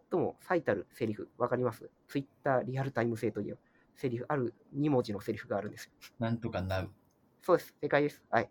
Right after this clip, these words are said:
Speaker 1: もうこれ答えられる時点でもうダメですね。
Speaker 2: <laughs>
Speaker 1: だって今使わないもん、
Speaker 2: あの、
Speaker 1: こんなの。
Speaker 2: 昔さ、ドロリッチなるって言葉が流行ったの知ってる？
Speaker 1: 知らん、知らない。なんそれ。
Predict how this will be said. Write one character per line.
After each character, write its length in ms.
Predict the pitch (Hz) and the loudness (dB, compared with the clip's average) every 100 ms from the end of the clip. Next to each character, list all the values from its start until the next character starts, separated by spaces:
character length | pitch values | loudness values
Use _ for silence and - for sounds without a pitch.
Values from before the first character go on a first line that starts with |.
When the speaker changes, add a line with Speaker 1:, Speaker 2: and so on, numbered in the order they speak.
| _ _ _ _ _ - | _ _ _ _ _ -4
Speaker 1:
も 100 | 131 | -2
う 20 | |
こ 120 | - | 0
れ 80 | 185 | 0
答 200 | 185 196 | 2 6
え 60 | 202 | 8
ら 60 | |
れ 60 | 202 | 6
る 40 | |
時 120 | 120 123 | 4 2
点 100 | 107 | 2
で 60 | |
も 260 | 117 104 - _ _ _ _ _ _ _ _ | 2 0 -2 _ _ _ _ _ _ _ _
う 40 | |
ダ 80 | 113 | -2
メ 80 | 107 | -2
で 60 | |
す 100 | 80 | -4
ね。 100 | - - _ _ - - - | -12 -16 _ _ -20 -18 -6
Speaker 2:
<laughs> 1120 | 254 - 269 - 254 - - - - - _ | -6 -4 -6 -4 -6 -4 -8 -6 -10 -10 _
Speaker 1:
だ 100 | - | -2
っ 20 | 226 | 2
て 60 | |
今 160 | 220 294 | 2 2
使 220 | - - | 2 2
わ 60 | 220 | 2
な 80 | 247 | 2
い 20 | |
も 60 | |
ん、 20 | 95 | -2
Speaker 2:
あ 20 | |
の、 40 | |
Speaker 1:
こ 60 | 98 | -6
ん 20 | |
な 80 | 90 | -6
の。 60 | - - - _ _ _ - - | -8 -16 -20 _ _ _ -20 -8
Speaker 2:
昔 460 | 120 110 185 180 185 | -6 0 0 0 -6
さ、 400 | 190 165 113 - - | 0 0 0 -4 -2
ド 120 | 143 | 4
ロ 120 | 247 247 | 6 4
リ 100 | 143 | 2
ッ 60 | |
チ 160 | - 120 | 0 2
な 100 | 120 | 2
る 100 | 113 | 2
っ 20 | |
て 200 | - - | -2 -12
言 140 | - | -8
葉 180 | 107 107 | -4 -4
が 100 | 101 | -2
流 60 | 143 113 | 0 -2
行 60 | |
っ 60 | 110 | -2
た 120 | 101 | -8
の 60 | - | -12
知 100 | - | -10
っ 40 | |
て 140 | - | -2
る？ 300 | 113 117 - - - - - - - | 2 2 0 -6 -16 -18 -18 -18 -14
Speaker 1:
知 200 | - 139 | -4 0
ら 140 | 147 | 2
ん、 80 | 120 | 0
知 220 | - - | -4 0
ら 100 | 120 | 2
な 220 | 127 120 | 4 0
い。 100 | - _ _ - | -2 _ _ -6
な 160 | 107 | -4
ん 60 | 127 | -4
そ 120 | |
れ。 60 | - | -4